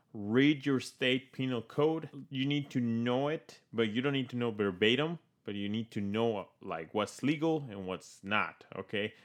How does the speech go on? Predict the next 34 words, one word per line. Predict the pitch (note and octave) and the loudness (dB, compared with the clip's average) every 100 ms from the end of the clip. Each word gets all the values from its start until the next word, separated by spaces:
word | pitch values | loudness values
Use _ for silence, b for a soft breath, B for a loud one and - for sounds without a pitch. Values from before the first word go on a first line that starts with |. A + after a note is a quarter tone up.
| b | b
So | - G2+ F#2 - | -8 -6 -6 -8
make | G2+ G2+ | -6 -6
sure | - C3 | -4 -2
you | A#2+ A2+ A#2 | -2 0 -2
read | G#2+ B2 A2+ | -2 -2 -2
your, | G#2+ G#2 _ - - | -6 -10 _ -18 -10
uh, | F2+ F2 | -8 -8
penal | - C#3+ C#3+ | -4 -2 -2
code. | - D3 D#3 - B B B | 0 0 0 -6 B B B
Number | G#2+ A2+ A#2 | -2 0 0
six, | - A3+ A3 - - - - _ _ | 6 8 8 4 -14 -16 -20 _ _
it | A#2 | -2
goes | G#2+ A#2 | 4 2
to | - A2 | 2 -6
the | G2 | -6
traffic | - G3 G3+ F#3+ C3 | 0 4 4 2 -4
code, | - G#2 D#2+ - | -4 -4 -4 -10
okay? | G2 - A#2+ A#2 B B | -12 -4 -4 -4 B B
Know | A#2 A2+ B2+ C#3+ | -4 2 4 4
the | C3+ | 2
traffic | B2+ - D3 B2+ - | -2 2 2 2 -4
code. | G2 F2 b b - | -4 -4 b b -4
Why? | G#2+ B2+ A#2+ D#2+ - | 6 8 8 4 0
Because | A#2 - G#2+ | -2 2 0
this | G2+ B2+ - | 2 -2 -2
is | C3 | -4
your | A#2 A2 | -2 -4
bloodline | G2+ A#2 C#3+ D#3+ E3+ E3 E3 - | -2 0 2 2 2 0 0 -2
to | C3 A#2+ | 0 0
effectively | - - - C#3+ - D3 D3 | -2 -2 -2 -2 -2 -2 -2
stop | C#3 - B2+ - | -4 0 0 0
crime | - A#2+ A2+ A2 - b b _ | -4 -2 -2 -4 -12 b b _
while | - F#2+ F#2 - | -6 -4 -4 -6
it's | - G#2 G#2 | -4 -4 -4